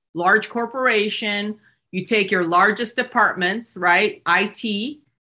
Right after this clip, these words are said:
and auto claims and the whole claims organization,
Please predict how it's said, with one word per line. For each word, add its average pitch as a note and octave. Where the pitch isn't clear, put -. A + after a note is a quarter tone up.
and F3+
auto F#3
claims G#3
and F3
the F3+
whole G#3+
claims G#3+
organization, G3